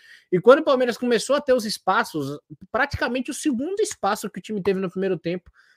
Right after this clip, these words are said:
foi quando a Bia Zanerato acha aquela, aquela bola que ela tem um, um, uns um a dois metros ali pra poder respirar, e já é muito pra uma jogadora do nível da Bia.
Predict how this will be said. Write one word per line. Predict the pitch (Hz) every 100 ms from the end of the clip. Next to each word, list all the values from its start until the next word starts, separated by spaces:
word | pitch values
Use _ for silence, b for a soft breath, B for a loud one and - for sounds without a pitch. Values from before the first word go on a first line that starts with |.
| b -
foi | 170
quando | 175 185
a | 160
Bia | 160 165
Zanerato | 175 170 165 - 165
acha | 151 175 - 175
aquela, | 170 160 156
aquela | 139 156 147
bola | 131 147 160
que | 156
ela | 147
tem | 151 151
um, |
um, | 151 147 147 139 143
uns | 123 - - -
um | 160 185 151 _ _ -
a | 143
dois | 156 175
metros | 143 151 156 147 143
ali | 147
pra | 139 151
poder | 151 143 147
respirar, | 143 165 139 151
e | 147
já | 160
é |
muito | 147 160 - -
pra | 135
uma | 135
jogadora | 135 131 127 127
do |
nível | 131 127
da | 131 120
Bia. | 123